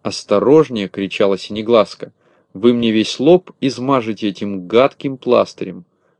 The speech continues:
Теперь хорошо, — сказал Незнайка, окончив работу. Синеглазка подбежала к зеркалу. «Хорошо, нечего сказать. Вдруг меня кто-нибудь увидит с этим пластырем на лбу.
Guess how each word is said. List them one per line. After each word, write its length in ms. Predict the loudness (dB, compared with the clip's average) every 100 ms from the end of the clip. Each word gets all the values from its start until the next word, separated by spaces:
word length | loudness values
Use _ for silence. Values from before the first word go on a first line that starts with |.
| _
Теперь 440 | -14 -2 2 2 0
хорошо, — 640 | 2 2 0 -6 -12 -12 _ _ _ _
сказал 440 | -4 -2 0 -2
Незнайка, 580 | -2 -6 -4 -2 0 0
окончив 580 | 0 -4 -8 -8 -10 -4
работу. 400 | -4 -4 -10 -14 _ _ _ _ _ _ _ _ _ _
Синеглазка 600 | -6 0 2 2 2 0
подбежала 600 | 2 0 0 0 0 0
к 100 | -2
зеркалу. 560 | -4 -4 -4 -10 -20 -20 _ _ _
«Хорошо, 580 | -4 0 2 0 -2 -2
нечего 460 | -2 -4 -6 -6 -6
сказать. 560 | -6 -6 -6 -8 _ _ _ _ _ -20
Вдруг 360 | -2 0 0
меня 260 | 0 0 -2
кто-нибудь 680 | -2 -2 -2 -4 -6 -8 -6
увидит 460 | -6 -4 -6 -6 -6
с 100 | -6
этим 280 | -6 -8 -6
пластырем 600 | 2 2 0 -8 -8 -6
на 140 | -6
лбу. 320 | -6 -6 -10